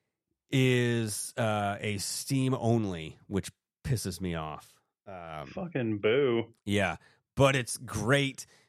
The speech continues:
Speaker 1: Uh, it's, it's a, it's a great time waster. Uh, it's called Contraband Police. And
Speaker 2: Uh, pull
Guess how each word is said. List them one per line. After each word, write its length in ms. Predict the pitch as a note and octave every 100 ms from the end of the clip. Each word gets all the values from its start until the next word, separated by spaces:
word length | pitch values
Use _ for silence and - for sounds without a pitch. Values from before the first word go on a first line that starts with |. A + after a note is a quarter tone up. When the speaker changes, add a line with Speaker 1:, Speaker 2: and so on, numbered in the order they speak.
| _ _ A#2+
Speaker 1:
Uh, 240 | A2 G#2+
it's, 220 | A#2 G#2+
it's 180 | C3 A#2
a, 80 | G#2 F#2+
it's 120 | A2 G#2+
a 40 |
great 340 | G2 A#2 B2 -
time 360 | B2 G#2+ G2+
waster. 580 | G2 F#2 - G2 F#2 F2+ -
Uh, 240 | G2 F#2 F#2
it's 160 | G2+
called 360 | - A2 F#2+ -
Contraband 760 | - G#2 G2+ B2 B2+ C3 B2+
Police. 560 | - D3 D3 D#3+ - - _ _ _ _ _ _ _ _ _ _ _ _ _ _ _ _ _ _ _ -
And 600 | B2+ A#2+ A#2 A2+ A2 F#2
Speaker 2:
Uh, 20 |
pull 160 | F#2+